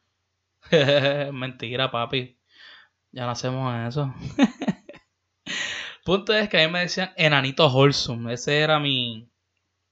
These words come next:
uno de mis apodos en la, la super, en, en la elemental. Poco a poco fueron evolucionando, ¿viste? Pero eso, el tema del bullying lo vamos a tocar otro día. Estamos hablando pa-, estamos aquí hablando hoy de ser gordo.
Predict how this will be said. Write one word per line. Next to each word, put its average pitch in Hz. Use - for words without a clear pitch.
uno 147
de 147
mis 175
apodos 147
en 117
la, -
la 131
super, -
en, 131
en 127
la 127
elemental. 120
Poco 131
a 147
poco 165
fueron 143
evolucionando, 151
¿viste? 139
Pero 120
eso, 180
el 165
tema 220
del 220
bullying 202
lo 156
vamos 160
a -
tocar 170
otro 160
día. 117
Estamos 147
hablando 180
pa-, 143
estamos 165
aquí 185
hablando 185
hoy 190
de 165
ser 151
gordo. 123